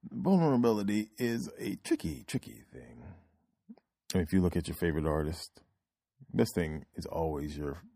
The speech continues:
well, just any artist, actually. They're the ones that are able to be vulnerable. Whether it's a painter, whether it's a sculptor, which is, uh, which is, whether it's a singer,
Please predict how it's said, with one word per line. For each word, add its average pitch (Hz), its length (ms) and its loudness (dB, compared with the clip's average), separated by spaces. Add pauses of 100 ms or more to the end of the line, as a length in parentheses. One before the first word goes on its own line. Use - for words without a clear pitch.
(120)
well, 294 160 4
just 233 220 0
any 226 200 10
artist, - 360 -4
actually. 50 460 -12 (240)
They're 85 200 4
the 85 120 6
ones 85 280 4
that 85 120 4
are 78 140 4
able 73 240 0
to - 100 -12
be 58 100 -8
vulnerable. 50 720 -14 (400)
Whether 76 260 4
it's 73 80 -4
a 60 160 -6 (140)
painter, 78 580 0
whether 67 300 -4
it's 62 180 -8
a - 120 -10 (120)
sculptor, 78 580 -4
which 57 320 -12
is, - 240 -18 (200)
uh, - 180 -4
which - 240 -20
is, - 140 -20 (380)
whether 78 280 -4
it's - 160 -12
a - 180 -12 (840)
singer, - 500 0